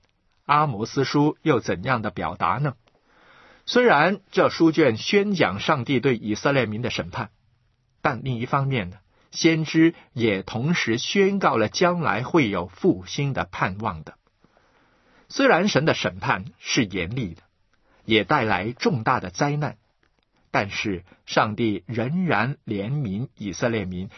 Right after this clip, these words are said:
并没有完全的消灭他们。所以呢，有一个主题，余民的主题。这个余呢，是余下剩余的余，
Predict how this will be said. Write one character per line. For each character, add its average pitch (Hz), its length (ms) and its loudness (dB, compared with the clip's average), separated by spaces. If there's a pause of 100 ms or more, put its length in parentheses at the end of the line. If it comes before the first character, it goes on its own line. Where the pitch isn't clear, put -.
(140)
并 147 300 2
没 113 120 2
有 117 140 4
完 104 460 0
全 104 420 -4
的 95 300 -2
消 127 340 0
灭 117 240 -4
他 107 200 -2
们。 87 200 -10 (1200)
所 185 180 4
以 165 60 6
呢， 127 160 2
有 117 180 2
一 156 60 4
个 135 100 4
主 95 280 -4
题， 110 400 -4 (340)
余 120 500 -2
民 139 360 0
的 135 100 4
主 92 240 -8
题。 104 300 -4 (400)
这 233 120 0
个 170 100 4
余 113 420 -2
呢， 139 200 2
是 117 280 2 (160)
余 107 280 0
下 117 340 2
剩 110 340 0
余 101 160 -4
的 113 120 0
余， 95 340 -6